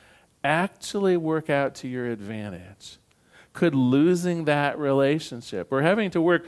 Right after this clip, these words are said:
super really hard to make amends in that relationship, could that be part of your essential path? Not a pothole to necessarily be avoided or try to pull yourself out of,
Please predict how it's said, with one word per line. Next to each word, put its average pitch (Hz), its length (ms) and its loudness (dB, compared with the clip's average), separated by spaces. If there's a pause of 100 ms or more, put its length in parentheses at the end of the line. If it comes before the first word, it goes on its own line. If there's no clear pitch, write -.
(240)
super 220 520 0
really 160 400 2
hard 131 640 2
to 113 180 0 (240)
make 180 240 2
amends 139 720 0
in 117 160 -6
that 98 260 -6
relationship, 107 720 -6 (300)
could - 360 -4
that 196 320 0
be 147 240 -2 (340)
part 196 240 -2
of 185 120 -2
your 160 180 0
essential 139 920 -6
path? 95 760 -14 (840)
Not 214 200 4
a 311 60 2
pothole 170 640 2 (200)
to 160 120 0
necessarily 156 960 2
be 131 260 0
avoided 127 680 0
or 117 80 -4
try 139 240 -2
to 127 120 -2 (280)
pull 185 240 0
yourself 143 540 -2
out 170 440 2
of, 123 460 -2